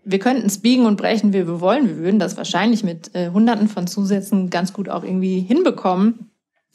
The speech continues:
Aber da sagen wir einfach wirklich im engen Austausch auch mit Experten, das ist Status quo, ist die Katze noch nicht so lange domestiziert wie der Hund.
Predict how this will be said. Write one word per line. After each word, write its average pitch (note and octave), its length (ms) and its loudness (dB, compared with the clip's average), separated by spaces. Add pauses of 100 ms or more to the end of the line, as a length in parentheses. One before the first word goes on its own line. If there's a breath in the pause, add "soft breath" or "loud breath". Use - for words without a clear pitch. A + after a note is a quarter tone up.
(120)
Aber F#3 180 2
da E3+ 220 0
sagen A3 280 2
wir G3 100 0
einfach G#3 420 0
wirklich A3 300 -2
im G3+ 100 0
engen F3+ 240 -2
Austausch G3+ 540 -4
auch G#3 220 -2
mit G3+ 180 -2
Experten, G3+ 800 -2 (800 loud breath)
das G3 180 0
ist - 480 -2 (120)
Status F#3+ 480 -4
quo, C#4 560 2
ist G#3 180 -2
die G3 60 -2
Katze G#3 320 -4
noch G3 160 2
nicht A#3 200 2
so A3 120 2
lange G#3 280 2
domestiziert F#3+ 680 -4
wie F#3+ 60 -2
der F3 200 -6
Hund. B3+ 380 0